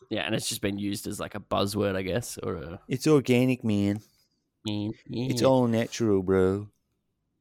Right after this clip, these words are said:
Speaker 1: Which doesn't necessarily mean a good thing because the way that they produce cotton in Australia, the areas where they grow it.
Speaker 2: Yeah, you know, um,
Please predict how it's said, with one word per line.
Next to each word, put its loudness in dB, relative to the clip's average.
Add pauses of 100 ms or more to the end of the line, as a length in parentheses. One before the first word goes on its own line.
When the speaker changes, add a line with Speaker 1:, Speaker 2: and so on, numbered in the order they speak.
Speaker 1:
Which -6
doesn't -2
necessarily -4 (140)
mean 0
a -2
good 2
thing -2
because -6
the -6
way 0
that -6
they -4
produce -6
cotton -2 (200)
in -4
Australia, -2
the -2
areas -2 (440)
where -10
they -6
grow -4
it. -4 (160)
Speaker 2:
Yeah, -2 (360)
you 0
know, 0
um, 0